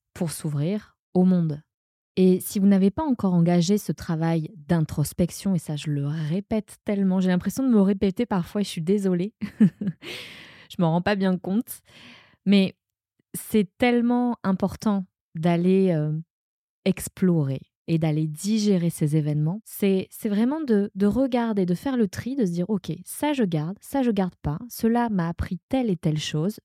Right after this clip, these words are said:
je garde la quintessence de cet événement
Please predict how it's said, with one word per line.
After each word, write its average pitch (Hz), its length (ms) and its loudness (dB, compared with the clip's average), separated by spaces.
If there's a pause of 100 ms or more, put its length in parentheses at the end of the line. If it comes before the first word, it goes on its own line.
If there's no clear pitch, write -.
je 175 200 2
garde 202 720 0
la 147 140 -2
quintessence 202 800 -4
de 165 80 -2
cet 156 300 -4
événement 180 720 2